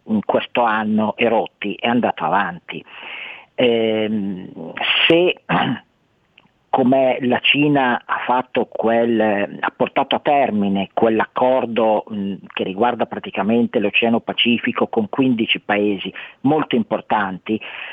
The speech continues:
e, e storicamente addirittura, mh, avversari della Cina, cioè Taiwan e il Giappone, eh, solo un accordo fra queste tre nazioni, eh,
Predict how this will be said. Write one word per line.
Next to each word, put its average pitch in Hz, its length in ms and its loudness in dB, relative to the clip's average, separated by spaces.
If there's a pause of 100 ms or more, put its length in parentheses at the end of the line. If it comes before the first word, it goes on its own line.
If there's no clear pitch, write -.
(120)
e, 110 460 2
e 135 180 4
storicamente 147 800 0
addirittura, 123 840 0 (220)
mh, 101 680 0 (100)
avversari 120 960 -2
della 107 320 -2
Cina, 107 600 0
cioè 98 440 -2
Taiwan 110 680 0 (380)
e 113 180 -2
il 107 120 -2
Giappone, 107 680 0 (420)
eh, - 180 -4
solo 170 360 4
un 156 100 2
accordo 135 500 -2
fra 101 160 -4
queste 123 300 -2
tre 113 180 0
nazioni, 98 760 -2 (200)
eh, - 260 -4